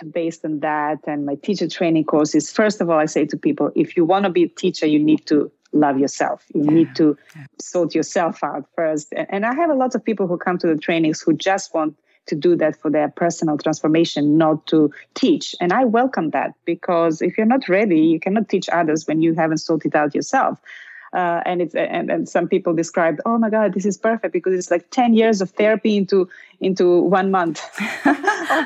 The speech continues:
Speaker 2: Yeah.
Speaker 1: teacher training course. So some people just take it for that reason.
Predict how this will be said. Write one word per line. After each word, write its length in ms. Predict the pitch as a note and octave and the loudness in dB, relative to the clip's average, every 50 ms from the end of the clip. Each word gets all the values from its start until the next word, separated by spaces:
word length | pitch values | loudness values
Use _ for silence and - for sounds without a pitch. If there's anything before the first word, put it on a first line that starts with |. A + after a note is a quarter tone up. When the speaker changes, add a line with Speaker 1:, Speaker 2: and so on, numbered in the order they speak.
| - - | -4 -4
Speaker 2:
Yeah. 140 | B3+ E3 C#3 - | -4 -2 -2 -2
Speaker 1:
teacher 260 | F#4 E4+ - E4 B3 | -2 -2 -2 -4 -4
training 420 | - - C#4 B3 F#3+ F3+ B3 A#3+ | -2 -2 -2 0 0 0 0 -2
course. 400 | - - - A#3+ A3 G3+ A#3+ - _ - - D4 | -2 -2 0 0 0 0 -2 -6 _ -20 -20 -14
So 160 | _ - - | _ -6 -6
some 260 | - - D4+ C4 - | -4 -2 -2 -2 -2
people 260 | - C#4 A3+ - D4+ | -2 -2 -2 0 0
just 220 | A#3 A3 G#3 - - | 0 -2 -4 -4 -2
take 180 | - F#3+ F#3+ | -2 -2 -2
it 120 | G#3+ G#3+ - | -2 -4 -2
for 100 | - G#3+ | 0 0
that 240 | G3+ G#3 G#3+ A3 A3+ | 2 2 2 0 0
reason. 560 | A3+ G#3 B3+ F#4 F#4 E4 D4 F3+ D#3+ - - | 0 0 2 2 2 2 0 0 -2 -4 -6